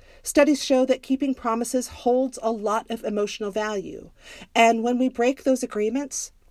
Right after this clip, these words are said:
there's a decline of trust. The article used the example of having to deal with a flaky coworker, saying, "You're so used to them handing in work late or in an incomplete way that you stop trusting them," and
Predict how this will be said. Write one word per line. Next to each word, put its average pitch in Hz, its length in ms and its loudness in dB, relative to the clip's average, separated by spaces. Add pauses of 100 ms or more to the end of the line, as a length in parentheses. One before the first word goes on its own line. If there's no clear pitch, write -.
there's 240 180 0
a 254 60 0
decline 247 580 -2
of 262 100 -6
trust. - 640 -8 (920)
The - 120 -6
article 370 300 4
used 220 300 0
the 220 60 2
example 180 460 -4
of 240 140 0
having 302 340 -2
to 262 120 -4
deal 170 200 -2
with 190 160 -4
a 208 40 -4
flaky 202 460 -4
coworker, 147 760 -6
saying, 240 500 -2 (380)
"You're 254 160 2
so 349 160 0
used 277 320 2
to 233 80 -6
them 233 220 0
handing 220 320 -2
in 208 180 -2
work 214 320 -2
late 185 380 -2
or 180 260 0
in 190 180 -2
an 170 220 0
incomplete 226 640 -2 (160)
way 196 500 -2 (440)
that - 120 0
you 302 80 2
stop 302 400 -4
trusting 269 480 -2
them," 151 340 -6 (460)
and 240 380 2